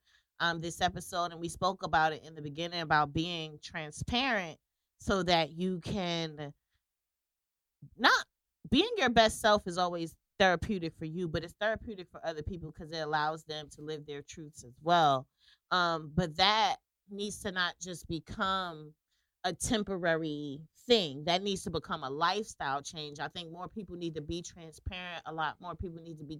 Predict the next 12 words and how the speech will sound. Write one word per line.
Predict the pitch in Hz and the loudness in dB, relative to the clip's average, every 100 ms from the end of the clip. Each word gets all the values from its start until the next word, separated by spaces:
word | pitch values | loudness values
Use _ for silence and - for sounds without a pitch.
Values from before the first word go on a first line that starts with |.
| - | -12
comfortable | 180 180 - 151 165 160 156 - _ - | -14 -14 -12 -10 -8 -8 -10 -18 _ -6
in | 190 165 | -4 0
being | 165 202 196 185 | 0 0 0 -2
who | 190 180 | 2 4
they | 165 165 | 6 6
are, | 160 156 156 | 8 6 6
whether | 165 165 160 151 - - 180 | 2 0 -2 -4 -14 -12 -6
it's | 180 185 | -4 -2
a | 170 | -2
not | 175 185 180 - | 4 4 4 2
so | 214 175 - 190 | 0 0 0 4
o-, | 190 | 4